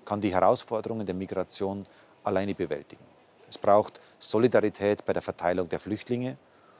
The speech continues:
und auf keinen Fall dürfen einzelne Regionen gegeneinander ausgespielt werden. Wir brauchen eine klare Kontrolle der E-U-Außengrenzen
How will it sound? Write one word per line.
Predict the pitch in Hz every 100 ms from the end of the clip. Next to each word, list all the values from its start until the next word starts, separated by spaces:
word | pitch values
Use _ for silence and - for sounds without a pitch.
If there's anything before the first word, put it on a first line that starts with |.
| _
und | 139 127
auf | -
keinen | - 107 135
Fall | - 101 107
dürfen | 107 107 95
einzelne | - 104 110 101 95
Regionen | 90 76 95 104 101 95
gegeneinander | 110 113 104 92 90 87
ausgespielt | 85 - - - 71 -
werden. | - - -
Wir | 104
brauchen | - 90 117 - 143 - - - _
eine | 95 104
klare | - 90 98
Kontrolle | - 95 98 95 90
der | 92
E-U-Außengrenzen | 90 85 87 120 135 127 135 - 143